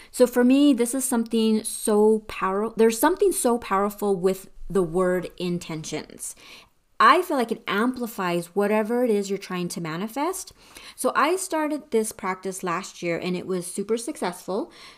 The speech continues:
So last year, my intention was to read one, and if I can, two books a month. And I reached that, right? So that intention actually became a habit for me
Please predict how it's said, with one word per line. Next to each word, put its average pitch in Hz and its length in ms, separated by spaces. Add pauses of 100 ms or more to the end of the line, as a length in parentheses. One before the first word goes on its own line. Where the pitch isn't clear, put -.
So 233 160
last 240 340
year, 294 80
my 254 140
intention 220 680
was 185 200
to - 180
read 180 400
one, 208 560
and 208 100
if 196 160
I 202 80
can, 196 380
two 254 640 (180)
books 202 380 (180)
a 196 100
month. - 460 (680)
And 214 140
I 220 60
reached 202 320
that, 143 260
right? 175 320 (160)
So 208 320
that 226 480 (160)
intention 214 1120 (540)
actually 294 260
became 269 320
a 214 60
habit 269 640
for 170 240
me 165 280